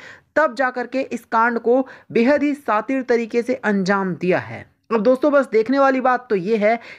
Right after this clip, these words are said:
कि जांच एजेंसियां कैसे कातिलों तक पहुंचती हैं और पता करती हैं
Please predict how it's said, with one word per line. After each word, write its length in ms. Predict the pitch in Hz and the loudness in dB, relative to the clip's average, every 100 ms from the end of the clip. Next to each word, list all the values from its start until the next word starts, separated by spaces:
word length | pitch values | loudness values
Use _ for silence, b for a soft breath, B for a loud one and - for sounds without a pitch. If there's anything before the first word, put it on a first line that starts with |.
| - | -4
कि 120 | 269 | -2
जांच 420 | 185 226 254 285 - | 0 0 0 -2 -4
एजेंसियां 600 | 240 240 226 220 220 254 - | -4 -4 -6 -2 -2 -2 -2
कैसे 340 | 240 233 240 247 | 0 0 2 2
कातिलों 440 | 247 220 233 233 | 2 -2 -2 -4
तक 200 | 233 226 | -4 -8
पहुंचती 420 | 202 185 185 - 233 | -6 -6 -8 -6 -4
हैं 120 | 240 | 0
और 220 | 247 240 | 2 0
पता 260 | 233 202 220 | 0 -4 -2
करती 300 | 214 208 196 | -4 -4 -4
हैं 180 | 208 | -2